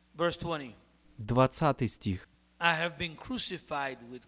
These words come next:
Speaker 1: Christ, and I no longer live, but the Messiah, Christ, lives in me.
Speaker 2: «И уже не я живу, но живёт во мне Христос».
Speaker 1: The Torah killed me.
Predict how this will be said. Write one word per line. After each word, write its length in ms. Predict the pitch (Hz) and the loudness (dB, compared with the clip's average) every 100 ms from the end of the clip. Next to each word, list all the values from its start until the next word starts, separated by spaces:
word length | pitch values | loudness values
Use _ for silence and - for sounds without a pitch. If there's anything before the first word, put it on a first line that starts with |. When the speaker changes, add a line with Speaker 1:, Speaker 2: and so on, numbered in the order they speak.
| - | -12
Speaker 1:
Christ, 560 | 180 208 240 214 - - - _ _ _ _ _ _ _ _ | -6 -4 -4 -6 -10 -14 -20 _ _ _ _ _ _ _ _
and 180 | 135 147 | -12 -4
I 200 | 151 160 | -2 -2
no 260 | 156 170 214 | -4 -2 0
longer 480 | 220 220 208 185 175 | 0 -2 -2 -6 -4
live, 480 | 190 240 247 240 208 - _ | -2 0 -2 -4 -10 -20 _
but 180 | 135 131 | -14 -12
the 80 | 143 | -14
Messiah, 640 | 147 - 202 196 165 127 - | -10 -6 2 4 2 -2 -8
Christ, 540 | - 220 220 175 - | -2 -2 -2 -6 -8
lives 280 | 165 180 143 | -6 -6 -6
in 160 | 156 147 | -14 -14
me. 180 | 139 - _ _ - | -16 -18 _ _ -2
Speaker 2:
«И 180 | 165 - | 0 2
уже 380 | 170 151 127 175 | 6 6 6 6
не 240 | 147 135 123 | 6 6 6
я 320 | 113 160 170 | 6 6 4
живу, 480 | - 135 113 101 - | 4 2 4 2 0
но 220 | 131 135 | 2 4
живёт 720 | 127 113 117 101 139 147 127 - _ | 4 4 2 4 6 6 2 -10 _
во 240 | - 113 110 | -2 6 6
мне 500 | 110 110 113 107 104 _ | 8 6 6 4 0 _
Христос». 880 | - 123 110 104 - 113 95 - - _ _ _ _ _ _ _ _ _ _ _ _ _ _ _ _ _ _ _ _ _ _ _ - | -2 0 2 -2 0 0 0 -4 -10 _ _ _ _ _ _ _ _ _ _ _ _ _ _ _ _ _ _ _ _ _ _ _ -16
Speaker 1:
The 100 | 135 | -6
Torah 320 | 175 190 233 233 | 2 4 4 2
killed 320 | 269 269 185 | -4 -4 -8
me. 140 | 147 | -14